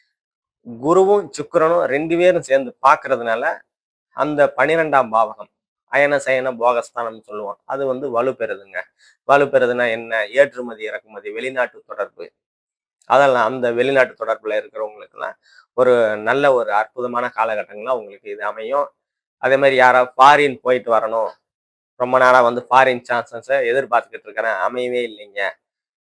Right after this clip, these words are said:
மாசக்கணக்குல வருடக்கணக்குல வந்து முயற்சி பண்ணிக்கிட்டு இருக்கிறேன் அப்படின்னு இருக்கிறவங்களுக்கெல்லாம் இந்த காலகட்டத்துல ஃபாரின் போய் வரக்கூடிய சூழல்கள் கண்டிப்பா அமையுங்க. அதே மாதிரி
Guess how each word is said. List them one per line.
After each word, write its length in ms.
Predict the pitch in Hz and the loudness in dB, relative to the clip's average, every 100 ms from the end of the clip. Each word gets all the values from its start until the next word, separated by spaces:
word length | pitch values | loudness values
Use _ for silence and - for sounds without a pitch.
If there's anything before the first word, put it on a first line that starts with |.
| - | 0
மாசக்கணக்குல 640 | 131 131 110 117 110 120 | 0 0 -2 -6 -6 -4
வருடக்கணக்குல 640 | 117 117 120 113 110 110 110 | 0 0 -2 -6 -10 -14 -16
வந்து 180 | 110 117 | -18 -20
முயற்சி 360 | 113 131 135 113 | _ -4 -4 -8
பண்ணிக்கிட்டு 380 | 107 107 98 | -20 -20 -20
இருக்கிறேன் 320 | 104 104 101 92 _ _ _ _ | -20 -14 -12 -12 _ _ _ _
அப்படின்னு 440 | 123 127 117 123 120 | 2 2 2 -4 -4
இருக்கிறவங்களுக்கெல்லாம் 760 | 117 107 110 107 101 101 156 170 | -6 -4 -6 -8 -12 -8 -4 -4
இந்த 180 | 156 165 156 | -2 0 6
காலகட்டத்துல 520 | 147 143 127 123 151 139 | 6 6 4 0 -4 2
ஃபாரின் 380 | 131 131 131 123 | 4 4 2 2
போய் 180 | 131 | 2
வரக்கூடிய 420 | 123 120 113 117 143 | 4 0 -2 -10 -12
சூழல்கள் 440 | - 127 120 139 - | -8 -6 -4 -6 -4
கண்டிப்பா 400 | 131 127 135 131 | -4 -2 -2 -2
அமையுங்க. 420 | 113 113 110 101 101 - _ _ _ _ _ _ _ _ _ _ _ | -2 -6 -16 -12 -14 -14 _ _ _ _ _ _ _ _ _ _ _
அதே 180 | 139 147 | 0 2
மாதிரி 280 | 139 135 | 2 0